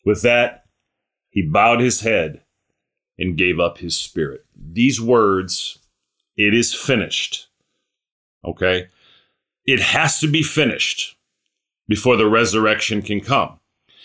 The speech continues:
If he has not finished the work of dying for the sin of the world, of paying the debt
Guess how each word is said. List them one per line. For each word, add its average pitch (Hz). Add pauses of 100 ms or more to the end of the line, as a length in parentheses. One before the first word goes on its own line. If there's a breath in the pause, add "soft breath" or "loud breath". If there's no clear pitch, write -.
(140 loud breath)
If 117
he 131
has 127
not 147
finished 165
the 120
work 120 (500)
of 95
dying 143
for 143
the 131
sin 139
of 135
the 139
world, 92 (300 soft breath)
of 95
paying 143
the 117
debt 117